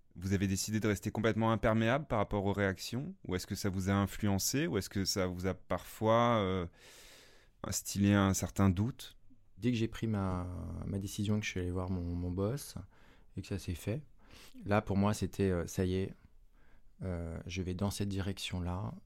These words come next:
Speaker 2: euh, point. Euh, et personne m'en empêchera et que j'ai pas le choix.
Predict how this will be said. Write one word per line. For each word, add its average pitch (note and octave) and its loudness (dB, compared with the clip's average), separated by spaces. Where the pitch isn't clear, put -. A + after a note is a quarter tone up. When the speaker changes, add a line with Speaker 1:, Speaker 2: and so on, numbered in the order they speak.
Speaker 2:
euh, F2 -6
point. - -10
Euh, E2 -6
et F#2 -4
personne G2 -4
m'en G2 0
empêchera F#2 -8
et F#2+ -4
que F2+ -6
j'ai F2+ -4
pas F2+ -6
le F2 -8
choix. - -14